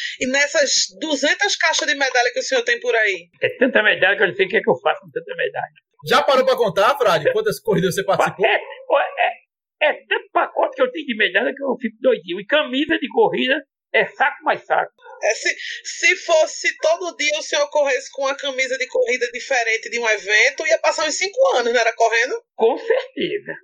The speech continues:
Speaker 2: É camisa
Speaker 1: Mas
Speaker 2: demais.
Speaker 1: não tem ideia de quantas medalhas tem, não?
Speaker 2: Só da São Silvestre é vinte e uma, né?
Speaker 1: De maratona
Speaker 2: Só da São
Speaker 1: são
Speaker 2: Silvestre. Quarenta e duas maratona. E meia, uma tonelada.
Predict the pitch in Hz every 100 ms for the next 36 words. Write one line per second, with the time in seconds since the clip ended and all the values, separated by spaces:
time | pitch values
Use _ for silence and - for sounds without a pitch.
0 | - 233 - 277 269 233 - - - 381
1 | - 392 392 285 311 330 339 330 311 294
2 | 294 262 254 254 254 269 247 262 403 -
3 | - 254 311 392 - 339 339 240 302 208
4 | 208 - 294 208 180 170 180 277 _ -
5 | 240 285 311 330 330 - - 294 - -
6 | 240 - - - - - _ - 233 262
7 | 302 247 170 165 147 - - - - -
8 | - 165 156 - - - - 294 330 302
9 | 285 302 349 302 - - 247 - 240 226
10 | 180 147 143 151